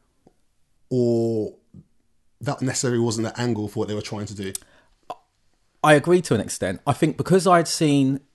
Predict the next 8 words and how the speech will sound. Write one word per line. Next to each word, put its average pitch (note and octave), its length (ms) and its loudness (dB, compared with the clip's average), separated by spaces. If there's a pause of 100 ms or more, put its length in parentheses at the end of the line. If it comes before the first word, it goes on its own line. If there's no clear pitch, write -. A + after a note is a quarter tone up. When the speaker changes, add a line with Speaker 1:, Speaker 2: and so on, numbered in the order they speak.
Speaker 2:
the A#2+ 540 0 (360)
nineteen B2+ 360 0
eighty-eight A2 460 -4
original A#2 360 0
film, A2 480 0 (420)
which - 240 -2
does B2 200 4
go A2+ 360 2